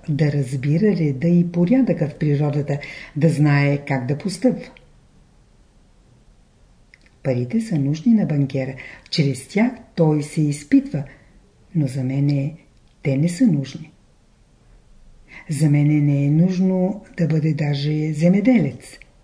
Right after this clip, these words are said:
Каин беше земеделец,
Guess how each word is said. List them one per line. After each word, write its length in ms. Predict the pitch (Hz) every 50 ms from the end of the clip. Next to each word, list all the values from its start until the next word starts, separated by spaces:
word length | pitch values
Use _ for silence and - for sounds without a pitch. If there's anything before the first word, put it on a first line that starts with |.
| _ - _ - _ _ _ _ _ _ - _ _ _ _ _ _ _ _ - - _ _ _ _ _ _ _ _ _ _
Каин 460 | - 233 226 190 151 151 185 220 - -
беше 300 | 165 143 143 143 - 185
земеделец, 680 | 156 165 190 202 226 226 277 269 226 156 143 143 -